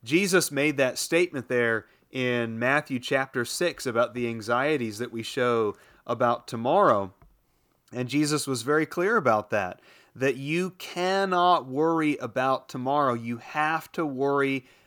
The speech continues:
about today. He says in Matthew chapter six and verse thirty-four, "Therefore, do not be anxious for tomorrow, for tomorrow will take care of itself. Each day has enough trouble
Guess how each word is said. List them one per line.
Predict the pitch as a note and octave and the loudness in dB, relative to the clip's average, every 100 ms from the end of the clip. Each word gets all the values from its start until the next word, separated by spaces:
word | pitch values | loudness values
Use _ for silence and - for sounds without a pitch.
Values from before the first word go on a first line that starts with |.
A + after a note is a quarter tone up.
| - | -4
about | C3 B2 A#2+ - | 2 4 4 2
today. | A#2+ A2+ D3 A#2+ | -6 2 4 4
He | G#2 B2 | 0 -2
says | D3+ C3 | 2 2
in | A#2+ A#2 | 0 -4
Matthew | C3+ C#3 C3 | 0 -2 -2
chapter | B2 C3 A#2+ A2+ | -2 -2 0 -4
six | - D3+ - - - _ _ _ | -2 -4 -4 -12 -16 _ _ _
and | B2 A#2 | -8 -4
verse | B2 - | -4 -2
thirty-four, | B2 A#2 C3 A#2+ | -4 -2 -2 0
"Therefore, | C3+ E3+ D#3 | 2 2 0
do | B2+ D3 | -2 0
not | F3 E3+ | -2 -2
be | C#3+ B2+ | -4 -2
anxious | C#3 D#3 D3 - | -4 -4 -6 -6
for | C3+ | -8
tomorrow, | B2+ A#2+ A#2+ C3 C#3 C3+ C3 - _ | -8 -4 0 4 4 4 0 -8 _
for | - | -10
tomorrow | B2+ A#2 G#2 A2 D3 | -8 -8 -2 2 2
will | F3 F#3 | 2 -2
take | F#3 F3 | -4 -6
care | - F3 | -2 -2
of | F3+ | -2
itself. | - - G#2+ G2+ - _ _ - | -4 -2 0 -2 -4 _ _ -8
Each | B2+ - | -8 -4
day | D3 C3+ | -2 0
has | B2 A#2 | 0 -2
enough | A#2 A2 | -4 -6
trouble | - A2 G#2 G2 | -2 -2 -2 -6